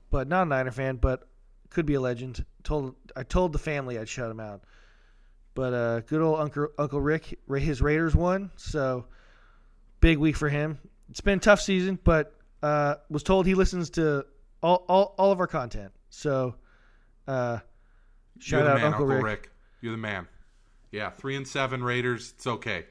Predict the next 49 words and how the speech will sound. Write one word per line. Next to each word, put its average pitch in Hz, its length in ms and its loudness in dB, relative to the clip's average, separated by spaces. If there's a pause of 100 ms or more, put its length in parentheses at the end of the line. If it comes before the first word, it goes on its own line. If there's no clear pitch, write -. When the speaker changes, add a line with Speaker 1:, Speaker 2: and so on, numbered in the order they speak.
(300)
Speaker 2:
It's, - 220 -20 (540)
Speaker 1:
I'd 147 60 2
Speaker 2:
Josh 180 80 4
Speaker 1:
like 196 140 6
to 196 80 -2
say 202 220 6
it 180 60 2
Speaker 2:
McDaniels - 40 -2
Speaker 1:
gets 196 180 4
Speaker 2:
is, 151 60 -4
Speaker 1:
better, 190 240 8
but 175 140 2
it 160 60 2
might 147 200 0
not. 117 240 -6 (380)
Speaker 2:
he's 135 160 -4
turning 131 280 -2
that 113 140 -6
ship - 280 -4
Speaker 1:
Hey, 214 180 8
Speaker 2:
around. 92 140 -6 (160)
Speaker 1:
hey, 175 340 6 (800)
big 185 200 10
Raider 185 300 6
guy 175 180 6
this 190 200 2
week. 139 320 -2 (340)
They're 165 160 2
in 185 120 2
Seattle. 135 500 0 (520)
So 131 440 -2 (260)
Speaker 2:
Yeah, 90 160 -8
you're 98 180 -8
hoping 104 260 -10
for 95 140 -12
some 92 180 -14
help 92 240 -12
there 90 160 -10
from 87 160 -18
Derek 80 300 -10
Carr. 78 360 -12
I 90 80 -12
don't 87 140 -14
know 127 140 -6
if 101 120 -14
you'll 104 100 -10
get 92 220 -12
it, 85 160 -16
but 73 220 -16